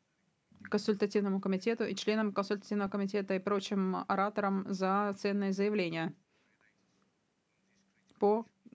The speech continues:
этому важному вопросу. Эфиопия признаёт глубинное воздействие дезинформации на осуществление и реализацию прав человека. В цифровую эпоху дезинформация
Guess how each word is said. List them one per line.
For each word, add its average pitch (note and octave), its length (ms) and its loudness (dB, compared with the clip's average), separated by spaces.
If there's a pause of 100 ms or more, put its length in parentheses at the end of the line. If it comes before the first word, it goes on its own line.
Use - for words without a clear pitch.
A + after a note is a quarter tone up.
(120)
этому G3+ 540 0
важному F#3 580 0
вопросу. F#3 680 -2
Эфиопия G#3 1400 0
признаёт G#3+ 760 2 (220)
глубинное G3 560 2
воздействие F#3+ 680 0
дезинформации F#3+ 880 2
на F#3+ 240 4
осуществление G3+ 760 0 (220)
и G#3 260 2
реализацию F#3+ 600 2
прав F#3 240 -2
человека. F#3 600 0 (1800)
В - 140 -4
цифровую A3+ 400 4
эпоху A#3 500 0 (140)
дезинформация G3 1400 0